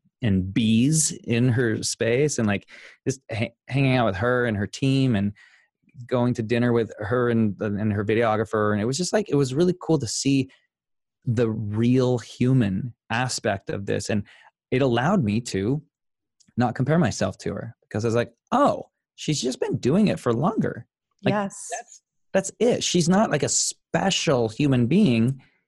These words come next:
Speaker 1: She is a, an amazing special human being. And she is sharing with me the idea that I can be that amazing special person too. I just get to be intentional about it. And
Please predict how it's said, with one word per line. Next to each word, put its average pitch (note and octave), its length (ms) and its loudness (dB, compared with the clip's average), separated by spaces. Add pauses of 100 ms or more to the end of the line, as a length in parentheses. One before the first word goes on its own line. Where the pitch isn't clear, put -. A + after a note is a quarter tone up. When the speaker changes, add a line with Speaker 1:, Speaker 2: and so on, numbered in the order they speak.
(280)
Speaker 1:
She D#3 260 2
is D3 260 0
a, B2 300 0 (240)
an A2 80 -2
amazing A2+ 880 2
special C3+ 380 -2
human G#2 280 0
being. A2 360 -6 (500)
And A2 260 2 (260)
she B2+ 260 2
is A#2+ 160 2
sharing A#2+ 440 2
with G#2+ 140 0
me B2+ 180 2
the G#2 180 0
idea G2+ 320 0
that - 200 -4
I G2 360 -4
can G2+ 220 0
be G2 180 0
that G#2 180 -2
amazing G#2 300 2
special G2+ 320 -2
person - 420 -4
too. A#2 400 0 (480)
I D#3 100 2
just D3 200 0
get D#3+ 160 -2
to D#3 80 -2
be D#3 160 2
intentional D3+ 580 2
about G2 300 -4
it. - 140 -4
And A#2 180 0